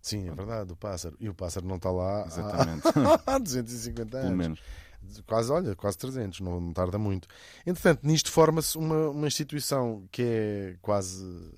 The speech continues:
Speaker 1: épica, não é? Que é o grupo dos amigos,
Speaker 2: Amigos da
Speaker 1: dos amigos
Speaker 2: Olivença.
Speaker 1: da Olivença, que reuni-, reuniu até, eh, personalidades, eh, conhecidas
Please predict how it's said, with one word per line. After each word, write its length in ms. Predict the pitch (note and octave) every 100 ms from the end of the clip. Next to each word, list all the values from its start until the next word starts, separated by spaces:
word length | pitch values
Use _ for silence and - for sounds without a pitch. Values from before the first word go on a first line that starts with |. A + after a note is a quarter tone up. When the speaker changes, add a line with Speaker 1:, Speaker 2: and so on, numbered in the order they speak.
| -
Speaker 1:
épica, 420 | A2 G2+ B2 A#2+ A#2+
não 120 | A2+
é? 80 | A2+
Que 100 | A#2
é 40 |
o 80 | A#2
grupo 500 | A2 C3 B2 - C#3 _ - - -
dos 200 | A#2+ B2
amigos, 140 | B2+ A#2
Speaker 2:
Amigos 460 | B2 C3 A#2 F#2 F2+
da 60 |
Speaker 1:
dos 80 | F2
amigos 360 | E2+ E2 D#2 A2+
Speaker 2:
Olivença. 40 |
Speaker 1:
da 60 | B2
Olivença, 580 | C3+ C#3+ C3+ G2+ G#2 G#2 _ - - _ -
que 400 | F2+ E2+ - F2+
reuni-, 380 | F#2 F#2 F#2
reuniu 420 | D#2+ F2+ F2+ F2+ F#2
até, 160 | F#2
eh, 920 | F#2+ F#2 F#2+ - G2+ G2 F#2+ F#2 F#2 F#2
personalidades, 680 | - F2 E2+ F2 F2 - -
eh, 460 | E2 D#2+ - D#2+ - - - _ - - - - - - - _ - _ _ _ _ _ _ _ _ -
conhecidas 720 | - D2 - D#2 D2 D2+ -